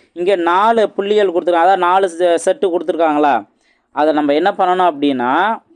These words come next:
ஆ, இப்போ ஒவ்வொன்றுமே வந்து இந்த வேல்யூ ஏக்குரிய வேல்யூன்னு வச்சுக்கணும், இதை பிக்குரியது, இதை சிக்குரியது, இது டிக்குரியது. அதாவது மூலைவிட்டம், சாரி, இணைகரம் இருக்குன்னா, அதுக்கு நான்கு புள்ளிகள் இருக்கும். அப்போ நம்ம ஏ, பி, சி, டி இந்த மாதிரி நம்ம வச்சுக்குவோம்.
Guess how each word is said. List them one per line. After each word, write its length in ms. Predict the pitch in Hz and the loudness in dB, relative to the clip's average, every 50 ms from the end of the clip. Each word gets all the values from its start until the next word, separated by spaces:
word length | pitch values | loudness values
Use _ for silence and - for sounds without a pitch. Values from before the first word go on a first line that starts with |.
| _ _ _ _ _ _ _ _ _ - | _ _ _ _ _ _ _ _ _ -4
ஆ, 460 | 160 156 156 151 151 147 147 147 147 156 | -2 0 2 4 4 4 4 2 2 2
இப்போ 400 | 170 170 - 233 240 247 247 220 | 0 0 0 2 2 2 4 2
ஒவ்வொன்றுமே 640 | 190 185 196 202 214 226 226 220 220 208 208 214 208 | 2 2 2 2 2 0 0 0 -2 -2 -2 0 0
வந்து 400 | 190 170 165 156 156 135 127 - _ _ _ _ _ _ _ _ _ _ _ _ _ _ _ _ | 0 -2 0 0 0 0 0 -4 _ _ _ _ _ _ _ _ _ _ _ _ _ _ _ _
இந்த 360 | - 165 185 202 220 220 214 | -6 -4 -2 -2 0 0 0
வேல்யூ 380 | 196 196 196 190 196 214 220 208 | 2 2 2 2 2 2 2 2
ஏக்குரிய 560 | 180 165 175 180 190 202 196 190 - 185 180 175 | 2 2 2 2 4 2 0 0 0 0 2 2
வேல்யூன்னு 340 | 170 165 160 165 165 156 | 2 2 2 2 0 -2
வச்சுக்கணும், 360 | 143 - - - 165 180 202 226 | -4 -6 -8 -6 -4 -2 -2 -2
இதை 220 | 208 180 160 156 143 143 | -2 -2 -2 -4 -2 0
பிக்குரியது, 500 | 156 185 196 175 - 180 165 160 160 165 | -2 -2 -2 0 -2 0 0 0 2 2
இதை 200 | 202 208 180 175 160 - | 2 2 2 0 -2 -2
சிக்குரியது, 420 | - 185 185 160 - 160 151 156 170 | -2 -2 -2 -2 -2 0 0 2 2
இது 240 | 196 185 151 147 135 135 | 2 0 0 -2 -2 0
டிக்குரியது. 580 | 151 170 175 143 - 139 127 117 110 113 - | -2 -2 -2 0 -2 -2 -2 -2 -2 -6 -8
அதாவது 460 | - 123 131 147 165 185 208 240 254 226 | -8 -2 0 0 2 2 2 2 2 2
மூலைவிட்டம், 800 | 190 202 220 226 220 208 202 - - 196 190 180 175 165 160 151 | 0 -2 -2 0 0 0 -2 0 0 -2 -2 -2 -6 -6 -8 -10
சாரி, 340 | 143 - - 143 123 113 110 _ _ _ _ _ _ - | -12 -6 -4 -2 -2 -4 -6 _ _ _ _ _ _ -4
இணைகரம் 440 | 151 160 190 208 220 214 202 202 | -2 -2 0 0 0 2 2 2
இருக்குன்னா, 300 | 190 175 160 180 196 220 233 208 | 0 0 0 -2 0 0 0 0
அதுக்கு 180 | 190 160 170 | 0 -2 -2
நான்கு 480 | 160 156 165 175 185 196 202 180 185 - | -2 -2 0 0 0 -2 0 -2 -4 -4
புள்ளிகள் 360 | - 170 170 175 180 170 156 | -4 -2 0 2 2 2 2
இருக்கும். 280 | 143 135 127 117 131 131 | 2 0 -2 -2 -2 -4
அப்போ 260 | 131 127 - 147 147 | -2 -2 -2 -2 0
நம்ம 220 | 143 147 147 147 | 0 0 0 0
ஏ, 280 | 147 143 151 156 160 156 | 0 2 2 2 0 0
பி, 300 | 151 147 151 151 151 147 | 0 0 2 2 2 0
சி, 440 | 139 - - 160 160 160 165 165 151 _ _ _ _ _ _ | -2 -4 -6 -4 -2 0 -2 -2 -4 _ _ _ _ _ _
டி 280 | - 139 165 185 190 | -6 -2 0 2 2
இந்த 180 | 175 151 151 151 | 2 2 0 0
மாதிரி 200 | 151 156 160 156 | 0 0 0 0
நம்ம 200 | 151 143 131 123 | 0 0 -2 -4
வச்சுக்குவோம். 360 | 113 - - - 120 110 - | -4 -8 -16 -14 -14 -14 -14